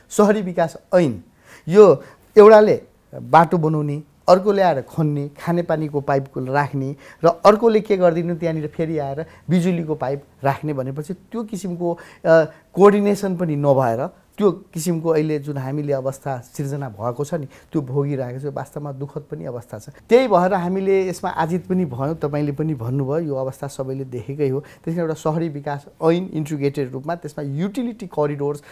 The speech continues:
सम्बन्धी त्यो कुरा चाहिँ हामीले समावेश गर्दैछौँ एकदमै घनीभूत रूपमा। यसमा अब कसैले पनि को बनाउनु पाउँदैन, पहिले सुरुमै स्वीकृति लिनुपर्छ, खानेपानी, ढल, त्यसपछि आएर सडक एकै रूपमा चाहिँ बनाउनुपर्छ भनेर त्यो अवधारणाका साथ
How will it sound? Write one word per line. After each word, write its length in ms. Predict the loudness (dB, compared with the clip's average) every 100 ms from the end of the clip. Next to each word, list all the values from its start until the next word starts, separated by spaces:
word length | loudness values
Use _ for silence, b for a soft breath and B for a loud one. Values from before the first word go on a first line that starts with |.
| B
सम्बन्धी 500 | 2 4 4 2 0
त्यो 400 | -6 -10 _ 2
कुरा 240 | 2 4 2
चाहिँ 240 | 2 0
हामीले 260 | 0 -2 -4
समावेश 440 | -4 -2 -2 -2 -4
गर्दैछौँ 400 | -4 -6 -8 -10
एकदमै 500 | -8 -8 -8 -10 -12 B B
घनीभूत 580 | -2 2 2 0 -6 -6
रूपमा। 280 | -8 -8 -14 B 0
यसमा 240 | 2 2
अब 420 | 2 6 8 8 6
कसैले 320 | 2 4 4
पनि 300 | 2 0 -2 -6 _ b b 4
को 180 | 6
बनाउनु 360 | 8 8 8 4
पाउँदैन, 460 | 6 6 6 2 -2 B 6
पहिले 280 | 8 10 8
सुरुमै 400 | 4 -4 -2 -4
स्वीकृति 440 | -4 -6 -6 -4
लिनुपर्छ, 440 | -4 -4 -2 -4 -6
खानेपानी, 600 | -8 -6 -4 -4 -6 -6
ढल, 440 | -2 2 2 0 -4
त्यसपछि 420 | -10 -6 -6 -2
आएर 220 | -2 -2
सडक 580 | -6 -10 -2 2 2 2 2
एकै 260 | 2 2 0
रूपमा 380 | -2 -4 -4 -6 B 0
चाहिँ 220 | 0 2
बनाउनुपर्छ 640 | -2 -2 -4 -4 -6 -4 -8 B B
भनेर 180 | 4 2
त्यो 220 | 2 4
अवधारणाका 640 | 4 2 0 -2 -4 -8
साथ 180 | -6